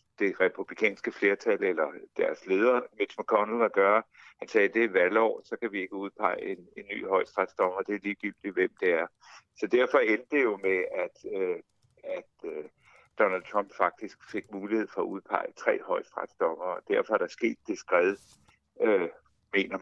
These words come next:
mange i højesteret, som der er. Og det vil man gerne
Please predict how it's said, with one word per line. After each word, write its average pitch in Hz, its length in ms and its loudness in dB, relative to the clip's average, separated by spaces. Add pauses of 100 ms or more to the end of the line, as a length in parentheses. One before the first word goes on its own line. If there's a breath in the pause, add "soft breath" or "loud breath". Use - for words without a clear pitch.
mange 78 280 -2
i - 20 -6
højesteret, 85 600 -4
som 95 240 -6
der 90 140 4 (120)
er. 82 80 -2 (480 loud breath)
Og - 200 0
det 139 140 2
vil 135 140 4
man 113 140 2
gerne 107 540 2